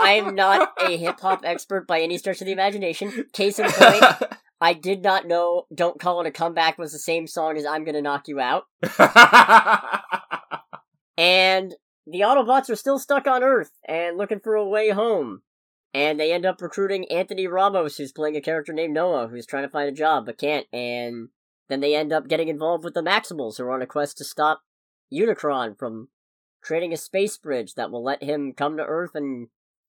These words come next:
Speaker 1: consume it, or whatever.
Speaker 2: Yeah.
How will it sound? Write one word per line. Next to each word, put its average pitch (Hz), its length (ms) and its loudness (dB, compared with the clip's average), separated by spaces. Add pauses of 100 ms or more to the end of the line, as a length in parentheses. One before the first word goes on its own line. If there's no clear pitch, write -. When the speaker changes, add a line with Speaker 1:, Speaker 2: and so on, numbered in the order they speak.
(360)
Speaker 1:
consume 156 440 -6
it, - 120 -10 (240)
or 135 120 -6
whatever. 113 460 -8 (580)
Speaker 2:
Yeah. 78 320 -8